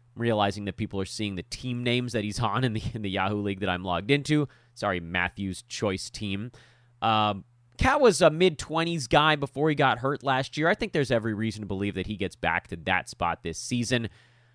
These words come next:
I think we'll see some better health out of him. I hope we do. Um, so getting him near twenty-nine is, uh, a small steal,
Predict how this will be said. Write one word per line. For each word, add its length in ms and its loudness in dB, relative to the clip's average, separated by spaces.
I 80 -2
think 160 0
we'll 80 4
see 160 -2
some 180 -6
better 220 6
health 240 2
out 120 4
of 60 2
him. 240 0
I 140 2
hope 260 0
we 160 -2
do. 420 2
Um, 280 2
so 160 -2
getting 260 0
him 280 -4
near 160 0
twenty-nine 840 -4
is, 440 -4
uh, 320 0
a 140 -2
small 760 4
steal, 560 -6